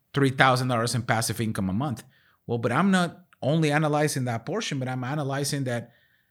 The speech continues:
the, the, the house in ten years is gonna be paid off some of the principal of the loan.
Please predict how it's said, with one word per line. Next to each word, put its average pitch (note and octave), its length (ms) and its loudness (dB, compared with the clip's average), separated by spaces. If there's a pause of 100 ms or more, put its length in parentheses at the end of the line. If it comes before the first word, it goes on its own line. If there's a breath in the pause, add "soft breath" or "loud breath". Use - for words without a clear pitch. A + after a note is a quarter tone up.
(120)
the, A2 300 0
the, G#2+ 220 -4
the G#2+ 120 -2
house D3+ 400 0
in C3+ 140 0
ten C3+ 280 0
years B2+ 540 -2
is B2+ 120 -2
gonna C#3 180 -2
be B2 160 -2
paid B2 260 -2
off B2 140 -2
some B2+ 160 -2
of A#2 60 -2
the - 80 -4
principal A#2 440 -6
of A2 80 -6
the G#2+ 60 -6
loan. G#3 280 -8